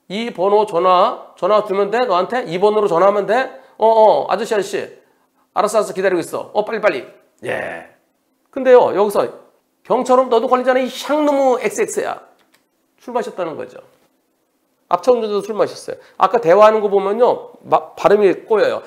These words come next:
그리고 아까 이거 저 깜빡이도 없이 거기 서 있었던 이유가 술 때문에. 지금 음주 측정이 된 건 아니지만. 근데 불박차 운전자는 "아니, 나 수-, 내가 왜 술을 마셔?" 좀 이따 레카가 왔어요.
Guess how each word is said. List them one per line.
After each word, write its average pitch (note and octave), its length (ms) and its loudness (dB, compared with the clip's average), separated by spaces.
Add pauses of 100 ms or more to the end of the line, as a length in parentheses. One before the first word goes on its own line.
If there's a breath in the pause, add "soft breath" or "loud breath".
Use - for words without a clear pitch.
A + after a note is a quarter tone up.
(120 loud breath)
그리고 C4+ 240 -2
아까 G#3+ 460 -2 (840 soft breath)
이거 B3 200 -2
저 G#3+ 120 -2
깜빡이도 A#3+ 380 2
없이 G3+ 200 -4
거기 G3+ 140 0
서 A#3+ 100 2
있었던 A3+ 300 -6
이유가 D#3+ 360 -4 (100)
술 - 240 -14
때문에. G3 380 -4 (180 loud breath)
지금 G3+ 300 -2
음주 A#3 220 -4
측정이 C4+ 260 -8
된 G3+ 180 -4
건 B3 100 -2
아니지만. D3 420 -6 (1200 soft breath)
근데 D#4+ 540 -2 (300)
불박차 E4+ 340 -2
운전자는 B3+ 360 -2 (240 loud breath)
"아니, F4+ 140 6
나 F4 100 6
수-, - 160 -12
내가 B3 220 6
왜 C#4+ 140 6
술을 E4 220 -2
마셔?" D#4+ 680 -4 (760)
좀 B3 160 -6
이따 A#3 140 2
레카가 D#3 320 -4
왔어요. A2 360 -6